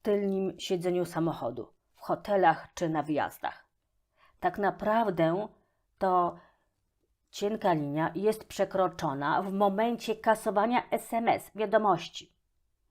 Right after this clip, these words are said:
i nałożenia hasła na telefon, nie podając partnerowi ha-, hasła. I robienie z partnera kretyna, że to nic takiego, że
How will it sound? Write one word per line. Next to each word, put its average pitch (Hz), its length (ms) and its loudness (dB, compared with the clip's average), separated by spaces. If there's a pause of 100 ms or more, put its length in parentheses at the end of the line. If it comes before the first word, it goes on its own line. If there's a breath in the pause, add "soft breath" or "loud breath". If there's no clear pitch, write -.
(140)
i 208 80 -4
nałożenia 202 580 2
hasła 190 480 0
na 214 140 2
telefon, 220 540 2 (360 soft breath)
nie 233 140 -4
podając 233 540 2 (1000)
partnerowi 220 640 0
ha-, 170 280 -14
hasła. - 500 -4 (720 soft breath)
I 240 120 6
robienie 240 500 4 (120)
z - 120 -20
partnera 226 500 6
kretyna, 226 840 4 (400 loud breath)
że 214 380 8
to 208 300 6
nic 277 280 2
takiego, 220 680 4 (600)
że 190 400 4